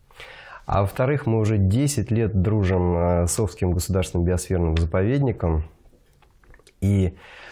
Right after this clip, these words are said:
э, более того, э, центральной темой нашей дружбы являются журавли. Такие замечательные сказочные птицы. А,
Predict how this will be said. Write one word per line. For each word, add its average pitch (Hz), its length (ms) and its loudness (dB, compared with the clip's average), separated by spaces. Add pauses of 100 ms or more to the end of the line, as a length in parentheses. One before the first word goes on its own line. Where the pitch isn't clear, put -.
(300)
э, 85 140 4
более 117 360 2
того, 95 460 2 (240)
э, 78 460 -2 (560)
центральной 92 540 0
темой 110 580 0
нашей 87 380 0
дружбы 98 440 0
являются 90 460 0
журавли. 87 640 2 (140)
Такие - 240 -4
замечательные 85 600 0
сказочные 80 560 -2
птицы. 123 640 -2 (1160)
А, 82 640 2